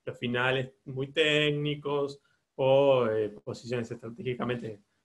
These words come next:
muy complicadas y demás. Pero lo, lo más interesante y lo que más, este, nos gusta a nosotros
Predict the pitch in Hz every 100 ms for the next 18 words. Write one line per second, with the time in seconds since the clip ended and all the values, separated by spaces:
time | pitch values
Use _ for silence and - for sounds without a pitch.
0 | - 131 143 180 175 123 127 123 113 -
1 | 104 - 156 233 - _ _ _ _ -
2 | 127 120 117 113 107 - 113 120 151 170
3 | - _ 147 151 170 190 190 190 190 240
4 | - _ - 117 110 110 110 123 135 -
5 | _ _ _ _ _ _ - _ 117 104
6 | 104 127 165 156 196 202 208 269 240